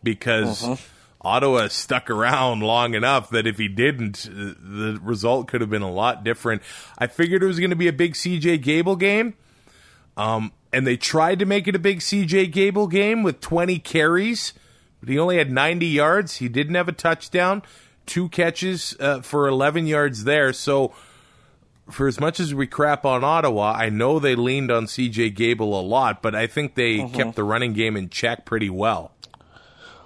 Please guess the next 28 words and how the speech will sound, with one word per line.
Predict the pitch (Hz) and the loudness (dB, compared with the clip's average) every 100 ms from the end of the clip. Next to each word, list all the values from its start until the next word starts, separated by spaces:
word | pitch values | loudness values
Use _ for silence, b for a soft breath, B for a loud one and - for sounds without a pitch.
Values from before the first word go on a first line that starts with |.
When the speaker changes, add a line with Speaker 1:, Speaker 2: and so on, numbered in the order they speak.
| B - | B 2
Speaker 2:
Well, | 180 160 | 4 4
I | 151 | 2
mean, | 156 147 139 | 2 2 2
at | 139 139 | 2 2
least | 151 170 - - - - _ | 2 2 -2 -6 -12 -16 _
we | - 135 | -4 -2
know | 131 131 123 120 | 2 2 4 2
that | 110 117 113 | 4 4 4
he | 120 | 4
is | 120 110 | 2 2
capable | 160 139 110 110 | 0 0 0 0
of | 98 | 0
twenty | 123 110 104 | -2 -2 0
yard, | 101 98 - | 0 0 -4
twenty | 123 117 | -2 -2
carries | 104 - 120 110 | -2 0 2 2
a | 104 | -2
game, | 98 98 98 | -2 -4 -4
sorry. | - 101 95 - B B B | -2 -2 -2 -8 B B B
Uh, | 95 | -4
Speaker 1:
Yeah. | 98 95 | 0 0
Speaker 2:
you | 101 95 | 0 -2
know, | 98 | -2
'cause | 117 110 | -4 -4
what, | 120 120 - | -4 -6 -4
as | 107 - 160 135 | -6 0 0 2
we | 117 | 2
get | 120 131 - | 2 2 -2